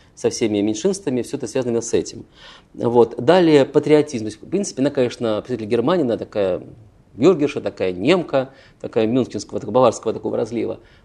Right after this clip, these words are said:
Вот. Она это любит, понимает, так сказать, и для нее это вполне естественная как бы среда и понятная. Э, стиль она определяет в основном администратора, хотя есть элементы агитатора. Когда касается вопросов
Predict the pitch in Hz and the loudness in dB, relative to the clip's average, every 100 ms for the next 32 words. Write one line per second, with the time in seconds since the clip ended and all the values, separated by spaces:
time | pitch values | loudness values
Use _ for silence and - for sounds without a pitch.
0 | _ 113 117 107 - - 117 139 131 107 | _ -4 0 -2 -4 -6 -2 0 0 0
1 | 110 117 190 151 - 101 101 127 170 151 | 0 2 2 0 -2 -4 -2 0 0 -2
2 | - - - 104 110 - - 113 123 131 | -6 -20 -6 -4 -4 -8 -10 -6 -2 0
3 | 190 - - 120 127 120 143 - 117 113 | -2 -4 -6 -2 -2 -2 -6 -4 -8 -6
4 | 110 113 - - - 147 143 113 82 - | 0 0 -2 -16 -4 2 2 2 0 -6
5 | _ _ _ - 110 131 123 92 - 98 | _ _ _ -10 0 2 4 0 -4 -8
6 | - - _ _ _ _ - - 87 - | -10 -14 _ _ _ _ -6 -4 -2 0
7 | 208 156 135 120 - 110 113 123 113 135 | 2 4 4 2 0 -4 0 2 2 0
8 | 202 202 156 - 131 185 175 - 123 151 | 0 -2 0 0 0 2 2 2 0 0
9 | 143 147 120 117 131 139 139 151 123 - | -2 -4 -4 -2 -4 -4 -4 0 0 0
10 | 120 123 147 120 107 | -4 -2 -2 -4 -6